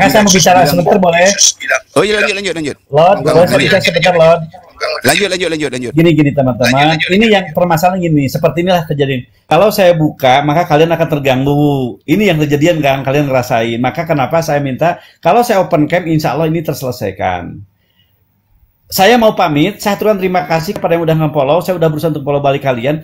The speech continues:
Speaker 1: Mohon maaf kalau belum sempat terfollow semuanya. Ya, Kang Hos, terima kasih rekan. Selamat beraktivitas. Sayang tadi ho-, apa, eh, yang lawan kita masih turun ya. Saya agak <laughs> kecewa sebenarnya, pada bagus sekali.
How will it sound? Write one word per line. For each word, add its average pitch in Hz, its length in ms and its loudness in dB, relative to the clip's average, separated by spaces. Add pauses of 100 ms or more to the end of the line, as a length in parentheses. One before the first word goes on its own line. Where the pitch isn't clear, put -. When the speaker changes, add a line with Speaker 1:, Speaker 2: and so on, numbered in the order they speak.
(120)
Speaker 1:
Mohon 175 220 -2
maaf 196 160 -2
kalau 180 200 0
belum 180 240 0
sempat 175 320 -4
terfollow 165 320 -2
semuanya. 143 760 -2 (340)
Ya, 165 160 0
Kang 175 240 0
Hos, 214 240 0
terima 170 340 -4
kasih 160 320 -2
rekan. 185 420 0 (300)
Selamat 156 380 -2
beraktivitas. 151 880 -4 (100)
Sayang 170 460 0
tadi 160 320 -2
ho-, 165 180 -2
apa, 185 540 -2
eh, 147 300 -2
yang 151 180 2
lawan 143 240 0
kita 175 120 -2
masih 147 200 -2
turun 160 280 -2
ya. 120 240 -4 (120)
Saya 165 220 -2
agak 165 180 0
<laughs> - 20 0
kecewa 170 300 2
sebenarnya, 135 400 -4
pada 131 160 2
bagus 131 240 -2
sekali. 110 340 -6